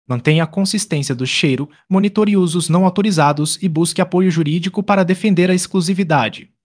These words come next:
Se quiser, posso orientar você passo a passo em cada etapa para garantir o melhor caminho de proteção e exploração comercial do seu aroma.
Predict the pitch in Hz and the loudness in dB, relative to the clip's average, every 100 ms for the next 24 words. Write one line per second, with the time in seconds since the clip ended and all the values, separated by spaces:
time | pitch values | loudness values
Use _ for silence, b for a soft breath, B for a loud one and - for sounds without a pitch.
0 | _ - 170 160 147 139 135 b _ 175 | _ -8 -2 2 2 2 0 b _ -2
1 | 185 233 226 190 170 170 - 160 156 165 | 0 0 0 0 -2 -2 -4 -6 -2 -2
2 | 170 156 160 165 175 156 196 202 196 180 | 0 -2 -2 0 -2 -2 -2 0 0 -2
3 | 185 185 196 214 226 208 170 151 147 160 | -2 -2 0 0 0 0 -2 0 0 0
4 | 175 190 175 185 180 180 190 180 - 196 | 0 0 0 0 -2 -4 -4 -4 0 -2
5 | 196 - 196 - 202 190 - 190 190 208 | -2 -4 -4 -2 -2 0 0 -2 -2 -2
6 | 208 - 170 147 139 123 147 175 175 135 | -2 -2 -2 -2 -2 -4 -4 -2 -2 -4
7 | 104 143 | -6 -12